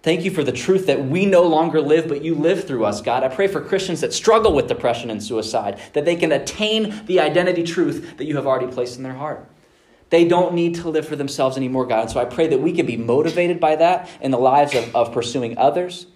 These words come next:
and we can be reminded of that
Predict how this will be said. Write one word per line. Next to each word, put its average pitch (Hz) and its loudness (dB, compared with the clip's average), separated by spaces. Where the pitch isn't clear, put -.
and 139 -2
we 143 0
can 135 -2
be 127 2
reminded 127 0
of 113 -2
that 104 -2